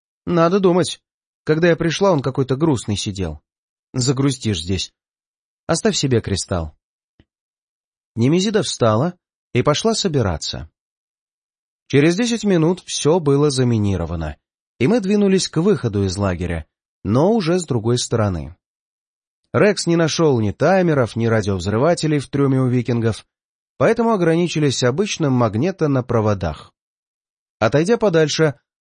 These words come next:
он покрутил ручку прибора, и лагерь людоедов с оглушительным треском взлетел в воздух. После взрыва, когда осела пыль,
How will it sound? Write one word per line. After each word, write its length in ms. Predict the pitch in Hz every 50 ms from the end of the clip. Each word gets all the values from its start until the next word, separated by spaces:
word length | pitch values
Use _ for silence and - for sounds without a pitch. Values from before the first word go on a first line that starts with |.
| _ _ -
он 220 | - 208 196 156
покрутил 580 | - 160 147 160 165 165 - - 139 127 113 107
ручку 380 | 104 98 98 - - - 95
прибора, 600 | - - 98 95 95 143 175 190 196 190 165 - _ _ _ _ _ _ _ _ -
и 80 | - 131
лагерь 320 | 156 196 185 147 143 131
людоедов 600 | 127 123 123 117 127 135 180 226 214 196 190 175 -
с 100 | - -
оглушительным 800 | 165 151 160 165 151 - - 151 123 - - 95 87 87 82 76
треском 640 | - - 110 127 156 175 - - - 180 180 170 - _ _ _ _ _ -
взлетел 560 | 98 92 117 123 131 127 - 185 196 208 196
в 80 | 156 117
воздух. 640 | 101 104 107 95 76 73 71 82 78 - - - _ _ _ _ _ _ _ _ _ _ _ _ _ _ _ _ _ _ _ _ _ _ _ _ _ _ _ _ _ _
После 300 | - 180 202 - - 196
взрыва, 440 | 180 143 156 202 254 233 151 113 92
когда 300 | - - 98 104 120 113
осела 340 | 107 98 - 113 107 95 90
пыль, 380 | - - 170 202 208 190 -